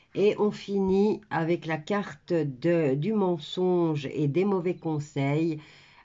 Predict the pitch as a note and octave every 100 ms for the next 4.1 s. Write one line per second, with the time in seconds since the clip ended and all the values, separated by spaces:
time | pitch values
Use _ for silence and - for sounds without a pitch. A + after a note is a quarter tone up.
0 | _ A#2+ C#3 C3+ A#2+ A2 G2+ - - -
1 | F3 F3+ - E3 E3 D#3+ D3+ C#3+ C3 B2+
2 | C#3+ D3 - - _ _ _ _ _ _
3 | - D3 E3+ E3+ D#3+ D3+ B2+ C3 C#3+ C#3+
4 | A2+